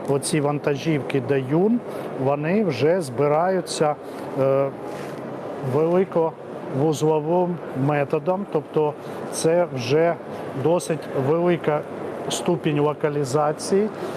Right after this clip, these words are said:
І на цій виставці ми бачимо, е, одразу декілька новинок, які демонструє підприємство "Альфатекс". Це безпосередньо сміттєвіз, е, це аварійна майстерня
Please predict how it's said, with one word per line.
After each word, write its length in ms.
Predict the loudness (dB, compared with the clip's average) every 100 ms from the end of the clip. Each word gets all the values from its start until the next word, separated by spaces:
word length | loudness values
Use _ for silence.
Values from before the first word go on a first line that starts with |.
| -4 0
І 100 | 2
на 160 | 2 0
цій 260 | 0 0
виставці 800 | 2 2 2 -2 -2 0 0 0 0 0
ми 120 | 0
бачимо, 720 | 2 0 0 -4 -2 2 2 -2 -8 -6 0
е, 220 | 2 2 2
одразу 520 | 0 2 2 2 0 0
декілька 500 | 0 2 -2 0 0
новинок, 500 | 0 2 2 2 0 2
які 380 | 0 2 0 0 -4 -8 -6 -4 0
демонструє 720 | 0 0 -4 -2 2 4 2
підприємство 800 | 0 -2 0 2 0 -2 -2 0
"Альфатекс". 720 | 0 -2 -4 -2 -2 -2 -6 -8 -8 -8 -8 -8
Це 240 | 0 2
безпосередньо 960 | 2 0 0 -2 0 2 2 2 2 0 -2 -8 -6
сміттєвіз, 1040 | -2 2 0 0 0 0 2 0 0 -2 -8 -10 -10 -8 -4
е, 140 | 0 0
це 300 | 0 2 2 2
аварійна 600 | 0 0 0 0 2 2
майстерня 960 | 2 0 -2 0 2 4 2 0 0